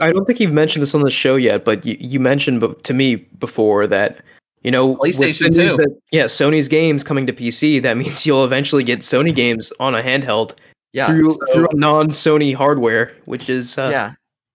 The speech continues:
Speaker 1: And, and
Speaker 2: crazy.
Speaker 1: even if you don't wanna get Game Pass, uh, if you're willing to buy Xbox games, Xbox games come to Steam day one for the most part.
Speaker 2: Yeah.
Speaker 1: So, like, everything is gonna be on this thing. You, you know, you can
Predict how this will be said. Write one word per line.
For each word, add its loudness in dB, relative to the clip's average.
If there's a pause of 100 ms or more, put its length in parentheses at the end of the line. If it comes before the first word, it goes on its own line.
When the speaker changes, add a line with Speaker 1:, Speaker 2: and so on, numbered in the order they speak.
(520)
Speaker 1:
And, 2
and 2
Speaker 2:
crazy. 0
Speaker 1:
even 0
if -4
you -2
don't 0
wanna -2
get -2
Game -2
Pass, -4
uh, 2
if -2
you're -2
willing 0
to 0
buy 0
Xbox -2
games, -2
Xbox -2
games -2
come -2
to -4
Steam -2
day 0
one -4
for -6
the -2
most -4
part. -8
Speaker 2:
Yeah. -2 (840)
Speaker 1:
So, 0
like, 0 (320)
everything 0
is -6
gonna -2
be -6
on -2
this -10
thing. -8
You, -10
you -8
know, -4
you -6
can -10